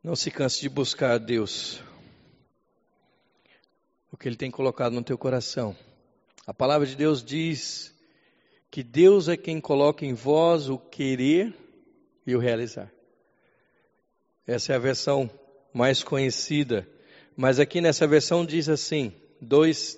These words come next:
treze: Pois Deus é quem trabalha em vocês para que desejem e realizem as coisas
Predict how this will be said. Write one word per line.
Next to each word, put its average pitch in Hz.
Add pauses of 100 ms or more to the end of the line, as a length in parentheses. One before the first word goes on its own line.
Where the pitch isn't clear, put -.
(120)
treze: 143 (640)
Pois 156
Deus 202
é 175
quem 226
trabalha 160 (100)
em 247
vocês 156 (520)
para 151
que -
desejem 165 (200)
e 156
realizem 180
as 147
coisas 190